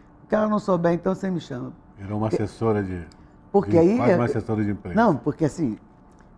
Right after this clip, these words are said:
Speaker 1: já era absurdo você começar a perguntar, "Por que que seu apelido é Cartola?" Já,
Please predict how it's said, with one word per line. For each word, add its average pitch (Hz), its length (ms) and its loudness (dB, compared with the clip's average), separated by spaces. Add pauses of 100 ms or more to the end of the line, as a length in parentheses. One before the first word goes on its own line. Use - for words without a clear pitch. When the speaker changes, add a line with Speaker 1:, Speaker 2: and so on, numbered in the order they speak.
Speaker 1:
já 131 160 2
era 156 160 6
absurdo 208 480 -2
você 226 440 -2 (880)
começar 175 260 2
a 190 40 0
perguntar, 190 460 0
"Por - 320 -18
que 233 100 -2
que - 60 -20
seu - 100 -10
apelido 226 300 -4
é 226 40 -2
Cartola?" 160 480 0
Já, 170 220 0